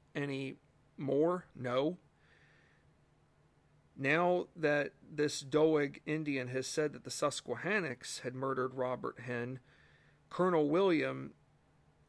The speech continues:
has rushed into further judgment,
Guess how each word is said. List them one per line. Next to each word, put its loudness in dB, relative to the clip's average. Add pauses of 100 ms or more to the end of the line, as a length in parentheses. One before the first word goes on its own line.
(220)
has 0 (100)
rushed 2
into -2
further 2
judgment, -4